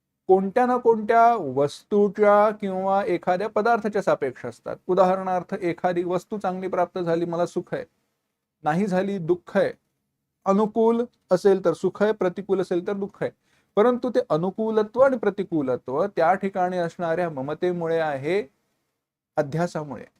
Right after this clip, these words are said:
आणि जोपर्यंत तो अध्यास दूर होत नाही, त्यासाठी ते प्रखर, प्रखर वैराग्य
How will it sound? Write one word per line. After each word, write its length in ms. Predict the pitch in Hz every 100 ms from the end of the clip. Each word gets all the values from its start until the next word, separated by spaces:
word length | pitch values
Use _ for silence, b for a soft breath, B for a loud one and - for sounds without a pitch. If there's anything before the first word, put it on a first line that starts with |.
| _ _ _ _ _ _ _ _ _ _ _ _ _ _ _ _ _ _ _ _ _ _ _ _ -
आणि 160 | 185 185
जोपर्यंत 560 | 180 202 214 226 233
तो 200 | 262 233
अध्यास 420 | 214 175 165 170 160
दूर 440 | 147 143 185 233
होत 180 | 196 175
नाही, 240 | 143 127 123
त्यासाठी 520 | - 139 147 151 170
ते 120 | 170
प्रखर, 480 | 165 - - 180 196 -
प्रखर 340 | - - - 240
वैराग्य 640 | 202 180 170 160 151 165